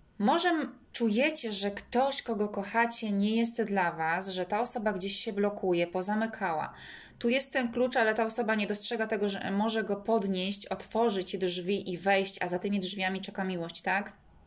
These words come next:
Ktoś kogoś nie docenia, ktoś się czuje też niedoceniany. Energie są zamienne, dlatego dopasujcie sobie do swojej sytuacji. Może tak być, że to Wy,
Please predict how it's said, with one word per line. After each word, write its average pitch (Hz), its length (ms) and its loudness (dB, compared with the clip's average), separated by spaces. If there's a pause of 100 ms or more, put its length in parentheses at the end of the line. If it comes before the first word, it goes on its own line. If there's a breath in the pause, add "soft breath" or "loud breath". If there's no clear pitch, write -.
(380)
Ktoś 285 320 4
kogoś 226 320 0
nie 208 120 0
docenia, 196 460 0
ktoś - 260 -2
się - 160 0
czuje 214 280 0
też 202 260 -2
niedoceniany. 196 800 0 (420 loud breath)
Energie 233 340 2
są 233 160 0
zamienne, 214 520 2
dlatego 185 340 0
dopasujcie 196 540 0
sobie 185 280 -2
do 180 80 0
swojej 202 340 0
sytuacji. - 720 -2 (600 loud breath)
Może 233 240 4
tak 254 200 2
być, 226 260 6
że 214 220 2
to 220 120 2
Wy, 220 380 4